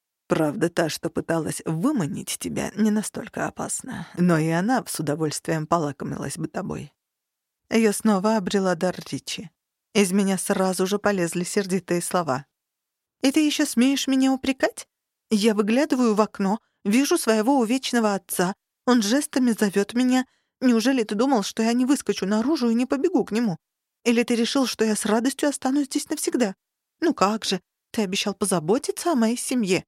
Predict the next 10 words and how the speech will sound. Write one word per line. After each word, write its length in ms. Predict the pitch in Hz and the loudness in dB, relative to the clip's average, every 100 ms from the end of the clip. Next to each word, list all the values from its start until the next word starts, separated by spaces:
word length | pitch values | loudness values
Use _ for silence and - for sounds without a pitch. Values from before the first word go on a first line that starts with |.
| _ _ _ _ | _ _ _ _
Тебе 240 | - 202 196 | -2 0 2
важны 340 | 190 185 196 | 2 2 0
не 180 | 196 196 | 2 2
они 320 | 190 233 269 | 2 2 2
и 140 | - 196 | 0 0
не 220 | 202 220 | 2 2
я, 240 | 302 196 - _ _ - | 2 -2 -8 _ _ -2
а 60 | 269 | -2
это 200 | 254 254 | 0 0
ваше 320 | 254 - | 0 0